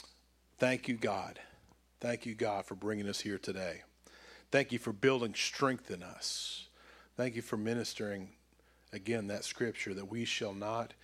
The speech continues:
you have not given us a spirit of cowardice, of fear, but of power, love, and a sound mind. We thank you that you are faithful to complete the work in us. So we,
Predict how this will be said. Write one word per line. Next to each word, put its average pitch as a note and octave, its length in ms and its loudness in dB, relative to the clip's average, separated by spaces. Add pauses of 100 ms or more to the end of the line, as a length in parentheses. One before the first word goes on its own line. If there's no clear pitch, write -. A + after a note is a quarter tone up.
(100)
you C3 140 0
have A#2+ 100 0
not A2 220 0
given A2+ 260 0
us A2+ 240 -2
a G#2 60 -8
spirit B2 480 -2
of F#2 160 -10
cowardice, - 1000 -4 (720)
of F2+ 100 -8
fear, - 600 -2 (960)
but A2 100 -6
of G2+ 100 -6 (680)
power, C3 560 0 (1200)
love, A2+ 720 0 (760)
and G#2+ 120 -4
a G2 40 -6
sound A2 520 0
mind. F2+ 400 -8 (1300)
We A2+ 80 -6
thank A#2+ 240 0
you A#2 80 0
that - 200 -4
you A#2 120 2
are G2+ 60 -2
faithful A#2+ 500 -2
to G#2 100 -4
complete A#2+ 440 -4
the C3 80 0
work A#2+ 280 -2
in F2+ 140 -8
us. - 320 -6
So - 220 -4
we, A2 420 -6